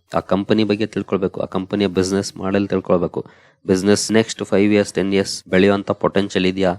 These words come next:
ಅನ್ನೋದನ್ನ ತಿಳ್ಕೊಳ್ಬೇಕು, ಆ ಕಂಪನಿಯ ಆನ್ಯುವಲ್ ರಿಪೋರ್ಟ್ ಅನ್ನು ಓದ್ಬೇಕು, ಕಂಪನಿಯ ಮ್ಯಾನೇಜ್ಮೆಂಟ್ ಈ ಹಿಂದೆ ಏನ್ ಹೇಳಿತ್ತು ಅದನ್ನ ಅಚೀವ್ ಮಾಡಿದ್ಯಾ, ಮುಂದೆ ಏನ್ ಟಾರ್ಗೆಟ್ ಕೊಡ್ತಾ ಇದೆ ಅದನ್ನ ಅಚೀವ್ ಮಾಡಕ್ಕೆ ಸಾಧ್ಯ ಇದೆಯಾ, ಇವೆಲ್ಲವನ್ನ ಅರ್ಥ ಮಾಡ್ಕೊಂಡು ಇನ್ವೆಸ್ಟ್ ಮಾಡಿದಾಗ ನಿಮ್ಮ ರಿಸ್ಕ್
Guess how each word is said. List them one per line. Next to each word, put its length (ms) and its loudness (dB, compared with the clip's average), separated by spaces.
ಅನ್ನೋದನ್ನ 360 2
ತಿಳ್ಕೊಳ್ಬೇಕು, 680 -2
ಆ 40 -6
ಕಂಪನಿಯ 460 0
ಆನ್ಯುವಲ್ 380 0
ರಿಪೋರ್ಟ್ 360 0
ಅನ್ನು 140 -2
ಓದ್ಬೇಕು, 400 -2
ಕಂಪನಿಯ 400 -2
ಮ್ಯಾನೇಜ್ಮೆಂಟ್ 520 -2
ಈ 60 0
ಹಿಂದೆ 300 4
ಏನ್ 140 0
ಹೇಳಿತ್ತು 400 0
ಅದನ್ನ 220 2
ಅಚೀವ್ 280 2
ಮಾಡಿದ್ಯಾ, 520 2
ಮುಂದೆ 260 0
ಏನ್ 160 0
ಟಾರ್ಗೆಟ್ 360 0
ಕೊಡ್ತಾ 300 -2
ಇದೆ 140 -2
ಅದನ್ನ 180 -4
ಅಚೀವ್ 240 -4
ಮಾಡಕ್ಕೆ 440 -4
ಸಾಧ್ಯ 540 -2
ಇದೆಯಾ, 280 -4
ಇವೆಲ್ಲವನ್ನ 560 2
ಅರ್ಥ 400 -4
ಮಾಡ್ಕೊಂಡು 540 0
ಇನ್ವೆಸ್ಟ್ 440 -6
ಮಾಡಿದಾಗ 260 -2
ನಿಮ್ಮ 380 -4
ರಿಸ್ಕ್ 340 0